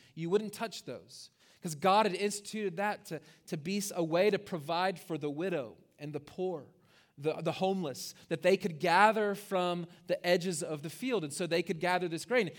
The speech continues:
And here, even in this story, it's not like they took, they took an axe or they took a,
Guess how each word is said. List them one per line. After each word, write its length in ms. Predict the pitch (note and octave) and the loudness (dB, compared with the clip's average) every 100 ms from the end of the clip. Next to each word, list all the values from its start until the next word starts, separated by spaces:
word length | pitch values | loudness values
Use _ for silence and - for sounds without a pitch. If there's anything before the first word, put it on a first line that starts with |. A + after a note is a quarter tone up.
| - | -8
And 100 | F#3 | -2
here, 220 | G3 D4 | 2 2
even 160 | A#3+ A3 | 2 0
in 80 | G3+ | 0
this 100 | F3 | -2
story, 280 | C4+ C4+ F3 | 0 4 4
it's 120 | - | 2
not 200 | G3+ B3 | -2 0
like 120 | A#3 | 0
they 100 | A3 | 0
took, 340 | G#3 A3 G#3+ - - - | 2 0 -2 -10 -20 -4
they 80 | F3+ | -2
took 280 | - A#3 G#3+ | 4 4 4
an 100 | F3 | 4
axe 440 | F#3+ G#3 G#3+ - | 8 8 8 4
or 60 | F#3 | 0
they 80 | F#3 | 4
took 300 | - A3 G#3 | 4 4 6
a, 240 | F#3 | 4